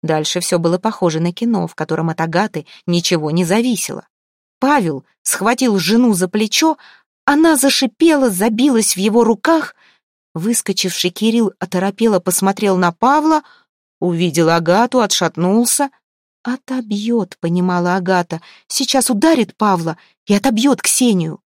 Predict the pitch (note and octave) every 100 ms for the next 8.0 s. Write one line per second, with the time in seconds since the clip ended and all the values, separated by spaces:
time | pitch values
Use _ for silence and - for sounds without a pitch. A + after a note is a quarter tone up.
0 | _ _ _ _ - F3 E3+ E3 D3+ F3
1 | G#3 G3 F3 E3 D#3+ E3+ G3+ E3+ F#3+ A#3
2 | G3+ - E3+ E3 - E3 _ _ _ _
3 | - E3+ D#3 E3+ E3+ - F3 F3 D#3+ A#3
4 | F3 F3 F3+ G3 - F#3+ E3+ G#3+ - F3
5 | D#3+ F3 G3+ G3+ G3 - B3+ A3 F#3+ G3
6 | G3+ G3+ F3+ F#3+ G3+ - G#3+ G3 E3+ -
7 | - - _ _ _ - A#3 A#3+ B3+ A#3+